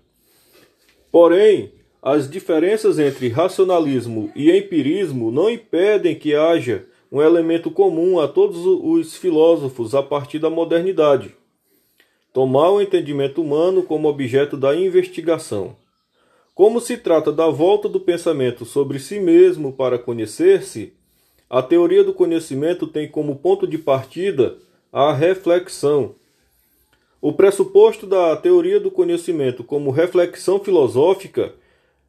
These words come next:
é o de que somos seres racionais conscientes.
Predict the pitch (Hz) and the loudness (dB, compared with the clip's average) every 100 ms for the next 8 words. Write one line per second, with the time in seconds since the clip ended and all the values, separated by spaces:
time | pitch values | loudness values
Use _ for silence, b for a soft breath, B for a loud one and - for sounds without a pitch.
0 | _ _ 143 170 196 185 170 170 170 175 | _ _ 4 6 6 4 -4 -4 -4 -2
1 | 175 190 185 180 - - 160 185 202 190 | -4 -4 -4 -10 -18 -2 4 6 4 -2
2 | - 120 156 185 185 151 160 175 - 180 | -10 -4 -4 -2 -4 -2 -2 -2 -2 -2
3 | 220 - 226 165 160 156 107 - - | -2 -4 -2 0 0 -4 -12 -20 -20